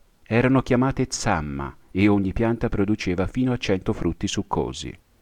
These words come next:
Proprio nell'Africa subtropicale, nel quattromila avanti Cristo è avvenuta la domesticazione di Citrullus lanatus, probabilmente dopo l'ibridazione con la selvatica Citrullus colocintis, pianta perenne di dimensioni ridotte, con frutti piccoli dalla polpa bianca ed amara.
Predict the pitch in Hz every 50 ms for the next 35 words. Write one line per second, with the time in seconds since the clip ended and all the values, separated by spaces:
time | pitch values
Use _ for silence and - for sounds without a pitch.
0 | _ _ - - 127 147 - 147 139 131 127 113 117 127 127 - - 120 - 120
1 | 104 - - 147 135 - - - 120 - - 117 - - 92 78 69 62 58 67
2 | 71 - - 104 110 104 - 123 117 - - 117 117 131 135 127 117 110 107 104
3 | - 110 101 - 95 85 82 - - 101 98 98 95 107 110 117 131 127 - 120
4 | 113 110 101 110 113 120 117 - - 113 - 113 - - - - 135 135 135 123
5 | 107 113 107 - - 127 123 - 127 143 147 147 147 143 139 135 - - 127 135
6 | 131 123 110 95 85 80 - - 85 - - - - - 82 - - 104 104 101
7 | 98 104 107 104 110 120 123 123 120 117 101 113 123 123 - 117 110 110 113 107
8 | 113 113 107 110 107 - - - 127 123 123 123 - 117 104 107 104 - - 113
9 | 110 98 90 85 90 - - 98 - 107 104 - - - - 120 - - 104 104
10 | 101 98 101 104 107 107 - - - - 113 110 110 113 - - - 90 78 76
11 | 73 - 80 76 - - - - 73 - - 104 98 98 95 - - 90 - 92
12 | 87 85 82 80 80 80 82 90 95 95 101 92 104 104 107 107 110 - - 101
13 | 90 87 95 95 98 95 85 78 58 55 - _ - 76 69 65 - 131 123 -
14 | - - - - - 131 - - 110 95 - - 98 92 95 - - 90 92 92
15 | - 113 104 98 - 98 90 101 107 110 117 113 - 117 104 110 104 104 90 76
16 | 58 55 - 73 71